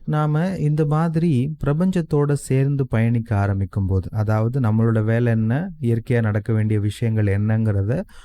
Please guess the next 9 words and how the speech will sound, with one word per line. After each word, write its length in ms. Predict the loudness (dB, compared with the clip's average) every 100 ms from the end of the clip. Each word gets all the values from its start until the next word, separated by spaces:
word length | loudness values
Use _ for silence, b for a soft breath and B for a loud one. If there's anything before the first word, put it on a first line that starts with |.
| B B -2
உணர்ந்து 400 | 2 2 2 2
செயல்பட 500 | 2 0 2 2 0
தொடங்கும் 460 | 0 0 2 2
போது, 400 | 0 0 0 -2 0
நாம 340 | 0 2 2 0
முழுமதியா 880 | 2 2 2 2 2 2 0 0 0
இயற்கையை 460 | 0 0 -2 0
அனுமதிக்க 600 | 2 2 0 -2 -2 -2
ஆரம்பிக்கிறோம். 580 | -2 -4 -8 -10 -12 -14